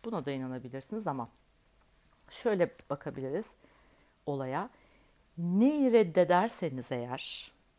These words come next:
bu tekrar gelecek sizin yaşamanıza.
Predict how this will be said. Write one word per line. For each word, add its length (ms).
bu 120
tekrar 380
gelecek 440
sizin 320
yaşamanıza. 600